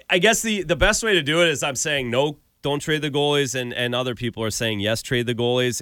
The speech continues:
If, if he pulls off a trade and he gets great pieces, I will tip my cap to everyone who said that was a good idea, and, and, and there might be a play. I, I, there might be a play where it does work and it's a good idea. I don't see it because I haven't seen any other goalies getting traded, and I'm seeing guys like Markstrom who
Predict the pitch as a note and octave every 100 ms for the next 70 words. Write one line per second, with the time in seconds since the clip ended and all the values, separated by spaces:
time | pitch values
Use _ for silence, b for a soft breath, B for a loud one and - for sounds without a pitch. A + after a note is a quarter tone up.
0 | - A#2+ A#2 - - b b - B2+ -
1 | D#3+ - F3 D#3+ D3+ D3+ C3 - C3 D#3
2 | C3 A2 B2+ - E2+ A2 - - B2+ -
3 | A#2 F#2+ A2+ A#2 A2 - - B2+ A2+ G#2+
4 | - G#2 G#2+ - F#2 G#2+ A2 G2+ F#2 G2+
5 | F2+ G2+ G2+ F#2 G2 G2 F#2 F2 G2 G2
6 | F2+ F2 A2+ B2+ A2 A#2+ A#2 C#3 D3+ C3
7 | D3 - E3+ D#3 - D#3 E3 - b b
8 | b b _ A#2 - A2+ C#3+ - D3 F#3+
9 | F3+ F3+ G3 F3+ E3 D#3+ D#3+ B2+ A#2+ A#2
10 | - A#2+ G2+ A2 G2 G#2 G2+ - G2+ G2
11 | F#2+ F2+ F2 - A#2+ C#3 D3+ C#3+ - C#3
12 | D3 - B2 A2 G#2+ A#2+ B2 A#2 - A#2+
13 | A2 A2+ A2 A#2+ A#2+ B2+ B2 B2+ B2 -
14 | B2 B2+ A#2+ G#2 G2 A#2 A#2 G#2+ A2 G#2+
15 | G#2+ G2 G#2+ A#2 - B2 A#2+ A2 G#2